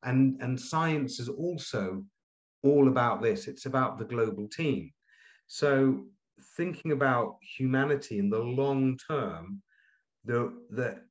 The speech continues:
direction that we really, really need to go in is, how do we set the real collaborative frameworks within which you can have competition, but, but it's those, it's those frameworks of collaboration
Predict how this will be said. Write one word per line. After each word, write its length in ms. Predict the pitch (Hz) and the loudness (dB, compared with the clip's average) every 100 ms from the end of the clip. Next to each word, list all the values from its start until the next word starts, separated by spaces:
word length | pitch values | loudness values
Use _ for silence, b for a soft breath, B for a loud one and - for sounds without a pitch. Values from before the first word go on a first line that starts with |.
| _ _ _ - | _ _ _ -4
direction 540 | 135 139 170 170 143 139 | 2 4 4 0 -2 -2
that 120 | - | -2
we 160 | 117 | -4
really, 440 | 113 135 165 151 143 | -6 0 0 2 4
really 360 | 135 135 123 | 6 6 4
need 280 | 120 120 120 | -2 -2 -6
to 120 | - 98 | -12 -6
go 220 | 131 131 101 | 0 2 0
in 380 | 82 85 98 101 | -4 -8 -8 -2
is, 420 | 110 208 202 - _ _ _ _ - | 0 2 0 -8 _ _ _ _ -18
how 460 | - 143 151 147 | -6 0 2 2
do 160 | 135 135 | 2 0
we 460 | 123 120 117 117 - | 0 -2 -4 -8 -12
set 480 | - - 98 - - - | -10 -4 -4 -6 -10 -2
the 100 | 107 | -2
real 500 | 104 123 147 139 131 - | 0 -2 2 2 0 -6
collaborative 560 | 135 131 120 113 - 104 - | -2 0 0 -4 -6 -10 -2
frameworks 600 | 139 139 107 98 - - | 2 2 0 -4 -6 -6
within 280 | 202 220 202 | 2 4 6
which 240 | 139 - | 4 -2
you 60 | 131 | -8
can 140 | 120 | -6
have 180 | 113 110 - | -4 -6 -8
competition, 680 | 110 - - - - 78 82 _ _ _ b b b b b _ | -10 -10 -6 -6 -6 -16 -18 _ _ _ b b b b b _
but, 320 | 135 123 104 - - _ 139 | 0 2 0 -10 -18 _ 2
but 140 | 131 | 2
it's 260 | 131 117 - | 2 -4 2
those, 280 | 135 110 - _ _ | 2 2 -6 _ _
it's 180 | 123 127 | -12 -8
those 200 | 131 123 | -6 -6
frameworks 580 | - 151 147 131 - - | -2 0 2 0 -2 -10
of 140 | - | -12
collaboration 760 | - 123 117 117 120 117 98 | -6 -2 -2 0 0 -2 -6